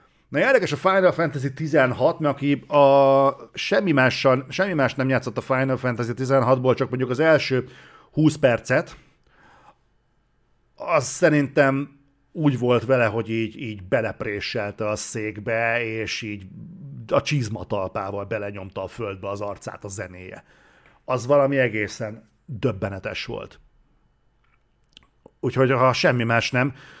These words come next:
akkor pusztán ezért a Final Fantasy az olyan, hogy úristen, tehát az, az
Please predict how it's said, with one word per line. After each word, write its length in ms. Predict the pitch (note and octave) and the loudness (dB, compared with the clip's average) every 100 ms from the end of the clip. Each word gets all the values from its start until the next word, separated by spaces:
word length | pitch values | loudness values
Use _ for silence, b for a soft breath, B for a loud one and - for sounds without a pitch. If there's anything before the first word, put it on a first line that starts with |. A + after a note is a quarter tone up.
| B B | B B
akkor 220 | C#3+ C3+ | -2 0
pusztán 340 | D#3+ - G#2+ | -2 0 -2
ezért 260 | G#2+ A2 G#2+ | -2 -4 -6
a 40 | |
Final 320 | - A2 A2+ | -6 -6 -4
Fantasy 420 | A2 A#2 A2 A2 A#2+ | -4 -6 -4 -4 -2
az 120 | A2+ | 0
olyan, 220 | A2+ A#2 | -2 -2
hogy 280 | A2+ A#2 A#2+ | -2 -2 -2
úristen, 920 | A#2+ A#2+ A#2 A2 - - - F#2 F#2 | -4 -4 -6 -8 -10 -12 -16 -18 -14
tehát 340 | - G2+ F#2 - | -14 -12 -14 -12
az, 260 | A2 F2+ _ | -14 -14 _
az 240 | G#2+ F#2+ | -14 -14